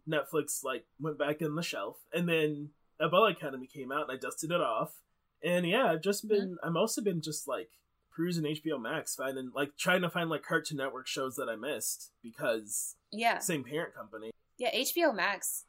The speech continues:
Speaker 2: has a lot going for it. It's got, like, all of, like, the D C stuff now, because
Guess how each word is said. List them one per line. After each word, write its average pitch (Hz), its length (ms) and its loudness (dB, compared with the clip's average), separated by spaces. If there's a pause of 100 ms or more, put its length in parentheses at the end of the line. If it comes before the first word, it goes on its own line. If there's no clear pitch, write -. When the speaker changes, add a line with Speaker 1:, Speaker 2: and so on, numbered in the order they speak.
Speaker 2:
has 214 140 -2
a 226 40 -2
lot 233 200 6
going 160 260 2
for 160 240 0
it. 151 120 0
It's 151 120 -8
got, - 180 0
like, 175 120 -2
all 160 180 2
of, 170 80 -4
like, 165 180 -4
the 165 100 -4
D 156 160 -4
C - 200 -6
stuff 175 460 2
now, 180 280 0
because 170 420 -8